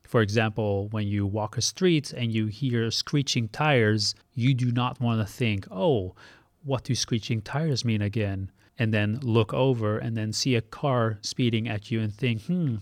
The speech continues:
what should I do when a car is speeding towards me?"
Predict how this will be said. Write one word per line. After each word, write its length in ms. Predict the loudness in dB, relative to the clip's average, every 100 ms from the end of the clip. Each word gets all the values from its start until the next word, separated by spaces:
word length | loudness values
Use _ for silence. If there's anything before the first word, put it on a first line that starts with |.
| -2
what 180 | -2 2
should 120 | 2
I 80 | 2
do 220 | 2 2
when 100 | 2
a 80 | -2
car 240 | 0 0
is 80 | 0
speeding 400 | -2 0 0 0
towards 540 | 0 2 4 2 -2
me?" 220 | -10 -12